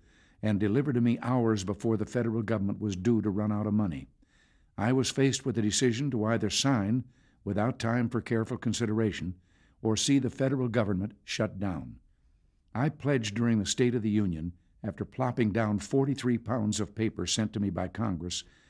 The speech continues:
that I would never sign another catch-all continuing resolution. I'm pleased that at least thirty-four senators and a good number of congressmen, including many in the leadership, have indicated that they, too, do not want a repeat of last year's budget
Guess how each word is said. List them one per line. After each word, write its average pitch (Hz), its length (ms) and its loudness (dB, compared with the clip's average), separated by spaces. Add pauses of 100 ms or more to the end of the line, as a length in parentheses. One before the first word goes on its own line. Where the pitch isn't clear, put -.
(260)
that 107 100 0
I 107 140 4
would 101 200 0
never 101 340 4
sign 117 320 2
another 117 280 2
catch-all 110 540 -2
continuing 104 520 0
resolution. 98 640 -4 (760)
I'm 101 160 2
pleased 143 340 2
that 120 120 2
at 110 100 0
least 110 260 0
thirty-four 143 480 2
senators 95 580 -2 (400)
and 98 140 -2
a 95 60 -2
good 147 200 2
number 135 280 2
of 113 100 -4
congressmen, 101 640 -2
including 127 540 2
many 143 220 2
in 143 100 0
the 135 60 0
leadership, 98 560 -2 (480)
have 104 160 0
indicated 123 560 4
that 87 160 -4
they, 135 180 2
too, 127 380 0 (560)
do 101 100 0
not 113 300 2
want 123 180 0
a 135 40 2
repeat 120 500 -2 (480)
of 92 120 -2
last 107 360 0
year's 117 180 2
budget 92 380 -4